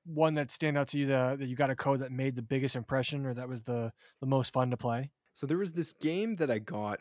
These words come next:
Speaker 2: for, uh, PlayStation four called Gravity Ghost, and I believe it's also on P C, but I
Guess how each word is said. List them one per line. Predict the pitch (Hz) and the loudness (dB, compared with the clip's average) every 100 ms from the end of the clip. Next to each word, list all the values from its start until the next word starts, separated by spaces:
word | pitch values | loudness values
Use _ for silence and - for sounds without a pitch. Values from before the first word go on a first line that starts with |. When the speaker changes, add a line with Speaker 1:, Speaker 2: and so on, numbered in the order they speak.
| _ | _
Speaker 2:
for, | - 110 104 104 101 98 92 80 - | -10 -6 -4 -4 -4 -4 -4 -6 -10
uh, | - - - - _ _ _ - | -14 -12 -14 -16 _ _ _ -6
PlayStation | 135 135 - 120 - 101 | -2 -2 -2 -4 -4 -8
four | - - 107 107 | -8 -8 -6 -6
called | - 104 95 95 - - _ _ - | -8 -8 -8 -10 -14 -20 _ _ -2
Gravity | 110 120 110 101 | 2 2 2 -6
Ghost, | - - - - - | -6 -8 -10 -16 -12
and | 104 104 101 | -10 -8 -8
I | 104 | -6
believe | 127 131 196 | -4 -2 -4
it's | - - | -6 -6
also | 101 107 - 117 110 - | -4 -4 -4 -2 -2 -4
on | 104 95 95 95 95 92 | -8 -8 -10 -10 -12 -14
P | - 104 | -10 -8
C, | - 85 90 107 _ _ _ _ _ - | -8 -8 -12 -14 _ _ _ _ _ -10
but | 135 | -6
I | 117 | -6